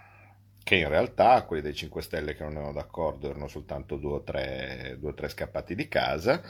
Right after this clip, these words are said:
eh, ma che l'accordo di tutte le forze di governo, e quindi anche l'eu, tutti, un altro scappato di casa Fassina,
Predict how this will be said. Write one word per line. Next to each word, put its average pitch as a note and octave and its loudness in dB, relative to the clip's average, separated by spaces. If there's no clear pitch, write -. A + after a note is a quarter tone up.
eh, E2+ 6
ma A2+ -6
che D2+ 2
l'accordo D#2 0
di D2 -10
tutte G#2 -6
le D2+ 0
forze C#2+ -2
di C#2+ -10
governo, F#2+ 0
e - -8
quindi F2+ 2
anche D2+ -2
l'eu, D#2+ 0
tutti, E2 -8
un E2 2
altro F2 4
scappato - -4
di D2+ -6
casa D2 0
Fassina, G2+ -2